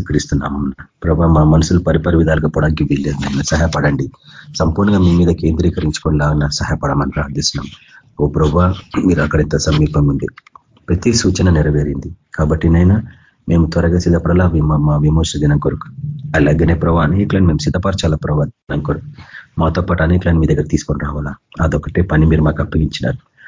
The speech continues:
అది పని తను మళ్ళీ యథార్థతతో, వినయ భయభక్తులతో ప్రీతికరంగా చేయలాగన సహాయపడమని యేసు క్రీస్తు పరిశుద్ధ నామమున ప్రార్థిస్తున్నాం తండ్రి, ఆమేన్.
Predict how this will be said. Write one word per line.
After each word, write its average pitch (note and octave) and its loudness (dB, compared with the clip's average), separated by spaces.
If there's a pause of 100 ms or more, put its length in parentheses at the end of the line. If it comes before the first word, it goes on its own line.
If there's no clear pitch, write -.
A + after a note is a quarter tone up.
(240)
అది - 0
పని D2+ 2
తను D#2 2
మళ్ళీ D#2+ 4
యథార్థతతో, D#2 0
వినయ D#2 2
భయభక్తులతో E2+ 0 (360)
ప్రీతికరంగా E2+ 2 (120)
చేయలాగన C#2 0 (340)
సహాయపడమని F2+ 0 (280)
యేసు E2 0
క్రీస్తు D2+ -2
పరిశుద్ధ D2+ -4
నామమున D2 0
ప్రార్థిస్తున్నాం C#2+ -2 (100)
తండ్రి, C#3 -4 (280)
ఆమేన్. C3+ -2